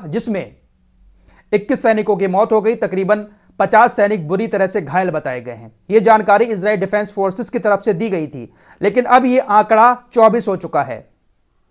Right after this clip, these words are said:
इस हमले में मरने वाले सैनिकों का आंकड़ा चौबीस हो चुका है। बहुत सारे सैनिक बुरी तरह से घायल हैं। मैं आपको लास्ट वीडियो में बता चुका हूं कि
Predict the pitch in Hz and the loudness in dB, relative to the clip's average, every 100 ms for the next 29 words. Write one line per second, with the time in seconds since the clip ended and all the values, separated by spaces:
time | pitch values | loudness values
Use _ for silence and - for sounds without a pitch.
0 | _ _ _ _ _ 247 - 240 254 285 | _ _ _ _ _ -2 2 2 6 4
1 | 277 269 294 - 185 220 277 247 233 233 | 6 4 4 0 2 4 4 6 6 4
2 | 233 214 214 262 247 226 202 208 233 262 | 2 0 2 2 4 4 4 6 4 4
3 | - 220 208 240 226 240 240 226 247 285 | 4 4 4 2 0 2 4 6 4 2
4 | - _ _ _ _ - 156 185 302 - | -8 _ _ _ _ -8 2 8 8 8
5 | 254 254 254 240 240 202 170 226 262 240 | 8 6 6 2 2 0 0 0 2 2
6 | 226 226 160 175 214 240 226 269 277 180 | 0 0 -4 2 4 4 2 -2 -6 -2
7 | 196 196 208 196 240 254 233 226 220 226 | 0 0 0 4 4 2 0 0 0 0
8 | 202 233 233 - 226 233 226 208 | 2 0 0 0 2 2 0 0